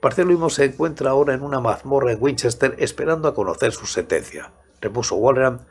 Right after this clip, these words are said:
con satisfacción. «Y el conde Robert de Gloucester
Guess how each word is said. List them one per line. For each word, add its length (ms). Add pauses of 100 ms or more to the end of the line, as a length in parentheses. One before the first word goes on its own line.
(160)
con 180
satisfacción. 680 (1040)
«Y 60
el 60
conde 300
Robert 340
de 100
Gloucester 640